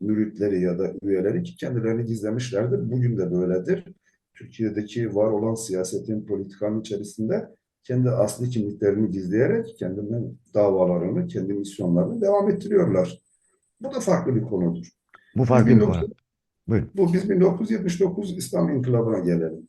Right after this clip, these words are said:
Speaker 1: Ha, o şurayı da tamamlayayım müsaade ederseniz. Yani bin dört yüz doksan ikideki dünya tarihinin kırılma noktasındaki,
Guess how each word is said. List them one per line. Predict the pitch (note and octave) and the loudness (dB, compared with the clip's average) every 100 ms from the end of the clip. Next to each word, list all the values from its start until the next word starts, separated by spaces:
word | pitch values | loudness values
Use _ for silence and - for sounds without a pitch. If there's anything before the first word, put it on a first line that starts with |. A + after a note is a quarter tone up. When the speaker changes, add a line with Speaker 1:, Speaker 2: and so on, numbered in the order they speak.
| - | 2
Speaker 1:
Ha, | G#3 | 6
o | G#3 | 6
şurayı | G3+ G3 F#3+ | 6 4 6
da | G3 F3 | 6 4
tamamlayayım | F#3+ E3 D#3+ F3 D#3 | 4 4 4 4 4
müsaade | C3 - D3+ | 2 -2 0
ederseniz. | D3+ D#3 A#2+ F#3+ C4 - _ _ _ _ _ - | 0 -2 0 -4 -4 -8 _ _ _ _ _ 2
Yani | D3+ E3+ F3 | 6 8 6
bin | F3 F3 | 8 8
dört | F3+ G3 | 6 4
yüz | F3 | 2
doksan | E3 - E3+ | 0 0 -2
ikideki | D#3+ - - - G#3 B2+ | -2 -4 -4 -4 -4 -4
dünya | D3+ E3 E3+ | 0 0 2
tarihinin | F3 D#3+ D3+ D3+ | 4 4 2 -2
kırılma | B2+ D3 C#3 D#3 | -4 -4 -2 0
noktasındaki, | D#3 - C3+ B2 C3 C3 C3+ B2 E3+ - | -2 -2 -4 -4 -4 -4 -4 2 4 4